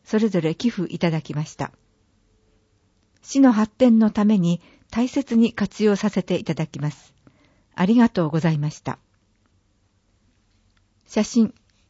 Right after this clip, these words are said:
募金を手渡す七号中川生産者組合。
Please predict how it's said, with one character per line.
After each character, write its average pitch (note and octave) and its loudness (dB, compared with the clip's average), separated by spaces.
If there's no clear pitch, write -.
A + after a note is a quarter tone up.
募 G#3+ 2
金 C#4+ 2
を C4+ 4
手 B3+ 0
渡 A#3+ 0
す E3 -4
七 B3+ 6
号 C4 4
中 A3+ 2
川 F3 0
生 B3+ 0
産 A#3+ 2
者 A3 -4
組 D#3+ -2
合。 C3 -2